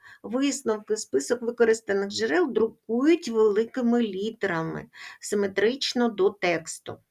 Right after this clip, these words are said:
А уже заголовки підрозділів друкують маленькими літерами з абзацного відступу, тобто повинен бути у нас абзац. Заголовки пунктів друкують маленькими літерами. Ну, це не значить, що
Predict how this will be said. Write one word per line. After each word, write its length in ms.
А 100
уже 260
заголовки 600
підрозділів 880
друкують 500
маленькими 800
літерами 640
з 140
абзацного 1000
відступу, 1000
тобто 240
повинен 460
бути 360
у 120
нас 320
абзац. 760
Заголовки 640
пунктів 480
друкують 480
маленькими 680
літерами. 400
Ну, 100
це 160
не 120
значить, 220
що 420